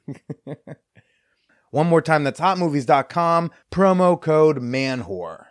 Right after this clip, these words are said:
Before we get to the horrible decisions, co-host Mandy B, it's time for the fan whore appreciation moment. Okay.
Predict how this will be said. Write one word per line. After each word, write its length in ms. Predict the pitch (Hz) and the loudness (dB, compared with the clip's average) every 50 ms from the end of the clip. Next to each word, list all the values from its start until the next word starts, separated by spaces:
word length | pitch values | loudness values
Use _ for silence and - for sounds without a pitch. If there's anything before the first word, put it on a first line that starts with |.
| _ _ _ _ _ _ _ _ _ | _ _ _ _ _ _ _ _ _
Before 280 | - 170 - 240 233 | -10 0 4 4 4
we 100 | 214 208 | 4 4
get 220 | 170 151 190 180 - | 4 2 2 2 2
to 140 | - 190 170 | 0 0 2
the 140 | 160 165 | 4 2
horrible 460 | - - 190 202 202 185 156 170 175 160 | 2 4 4 4 4 4 4 2 2 2
decisions, 680 | 143 131 - - - 185 165 135 147 165 160 156 143 - | 0 -4 -6 -4 -2 -2 -2 0 -2 -2 -2 -4 -6 -6
co-host 640 | - - 175 165 160 151 156 151 139 117 - - | 0 2 4 4 4 4 2 2 0 0 -2 -6
Mandy 380 | 156 165 170 160 147 131 123 120 | -4 -2 -2 -2 -2 -2 -2 -4
B, 400 | 104 101 147 147 147 147 143 151 | -2 0 0 2 2 2 2 2
it's 180 | 170 165 - - | 0 -2 -4 -2
time 240 | - 170 160 151 | 0 0 0 0
for 100 | - - | 0 -4
the 100 | 135 120 | -6 -6
fan 340 | 117 - - 147 143 139 135 | -6 -4 -2 0 0 0 0
whore 160 | 123 139 131 | 2 2 2
appreciation 800 | 123 - - 139 131 113 - 123 127 127 131 123 - 131 123 123 | 2 2 0 -2 -2 0 -2 -2 0 2 2 0 -2 -4 -6 -4
moment. 400 | 123 123 120 117 113 104 92 85 | -2 -2 -2 -2 -2 -4 -4 -2
Okay. 680 | 127 175 185 - - - 127 135 139 123 95 80 - | -2 -4 -4 -4 -6 -2 0 0 0 0 -2 -6 -10